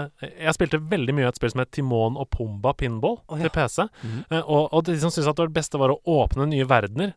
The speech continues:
Speaker 1: og komme videre inn i andre brett, og så skulle man spille der og sånn.
Speaker 3: Mm.
Speaker 1: Du gjør det hele tiden
Speaker 3: Mm.
Speaker 1: i Yoku's Island Express.
Speaker 3: Mm.
Speaker 1: Eh, og det er, som du sier, veldig sjarmerende, veldig gøy, eh, og jeg spilte det på P S fire. Jeg angrer litt på at jeg ikke spilte det på Switch, for jeg tror det er det perfekte
Speaker 3: Mm,
Speaker 1: Switch-spill.
Speaker 3: mm. Oh yeah.
Speaker 1: Ja.
Speaker 2: Timon og Pumba Pinball, har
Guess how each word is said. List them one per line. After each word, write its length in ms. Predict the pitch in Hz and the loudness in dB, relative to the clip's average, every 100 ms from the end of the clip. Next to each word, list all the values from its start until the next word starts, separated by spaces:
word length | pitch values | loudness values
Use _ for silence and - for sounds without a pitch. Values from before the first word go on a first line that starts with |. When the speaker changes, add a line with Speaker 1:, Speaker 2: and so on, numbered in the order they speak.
| - | -6
Speaker 1:
og 80 | - | -2
komme 200 | 160 147 | -2 -2
videre 300 | 160 131 110 | -2 -4 -2
inn 100 | 123 | -2
i 60 | - | 2
andre 320 | 156 123 104 123 | 0 0 -4 -4
brett, 300 | 147 190 - | -4 -6 -10
og 60 | - | -8
så 220 | - 120 | -4 -4
skulle 180 | 131 131 | -4 -4
man 20 | |
spille 240 | - 120 | -4 -4
der 200 | 110 104 | 0 0
og 60 | 107 | 2
sånn. 180 | 180 208 | 0 -2
Speaker 3:
Mm. 220 | 127 98 - | -6 -6 -2
Speaker 1:
Du 80 | 120 | 0
gjør 100 | 107 | 2
det 40 | 113 | 0
hele 280 | - 110 98 | -2 -2 -2
tiden 300 | 98 98 110 | -6 -6 -8
Speaker 3:
Mm. 80 | 127 | -4
Speaker 1:
i 80 | |
Yoku's 300 | 117 104 113 110 | -2 -2 -2 -2
Island 320 | 101 101 104 | 0 -2 -4
Express. 380 | 104 110 113 - | -4 -2 -2 -4
Speaker 3:
Mm. 100 | 113 - - - | -10 -12 -14 -2
Speaker 1:
Eh, 120 | 123 | 0
og 60 | 127 | 2
det 80 | 143 | 2
er, 240 | 131 147 160 | 4 2 0
som 200 | - 143 | -6 -4
du 80 | 135 | -2
sier, 280 | 131 131 156 | -2 -2 -2
veldig 220 | 143 131 107 | 0 0 0
sjarmerende, 480 | 120 113 107 147 165 | -2 -2 -2 -2 -4
veldig 320 | 127 127 101 110 | -2 -2 -2 0
gøy, 240 | 127 196 - - - | 0 0 -4 -18 -10
eh, 220 | 123 127 131 | -4 -2 -4
og 100 | 143 | -2
jeg 140 | 143 143 | -2 0
spilte 260 | 160 131 | -4 -6
det 40 | 113 | -8
på 80 | 139 | -6
P 80 | 143 | -6
S 100 | - | -4
fire. 220 | 143 156 | -2 -2
Jeg 20 | |
angrer 260 | 165 147 151 | -2 -4 -4
litt 220 | 139 - | -6 -4
på 60 | |
at 60 | 147 | -6
jeg 100 | 160 | -6
ikke 120 | - 135 | -8 -4
spilte 120 | 131 | -4
det 80 | - | -4
på 40 | 131 | -4
Switch, 260 | 143 - | -4 -2
for 60 | 139 | -4
jeg 40 | - | -2
tror 140 | 131 | 0
det 60 | 123 | 2
er 80 | 101 | 2
det 80 | - | 0
perfekte 480 | 113 - 110 - - | -6 -8 -12 -10 -8
Speaker 3:
Mm, 60 | 113 | -6
Speaker 1:
Switch-spill. 460 | 95 - 139 117 | -6 -4 -2 -2
Speaker 3:
mm. 20 | 98 - - - | -8 -16 -20 -4
Oh 140 | 110 120 | 0 0
yeah. 160 | - - - | -2 -6 -4
Speaker 1:
Ja. 60 | 120 | 0
Speaker 2:
Timon 220 | 196 202 | 2 2
og 80 | 170 | 2
Pumba 260 | 185 175 | 0 0
Pinball, 380 | 131 156 120 110 | 2 0 0 -2
har 100 | 107 | -2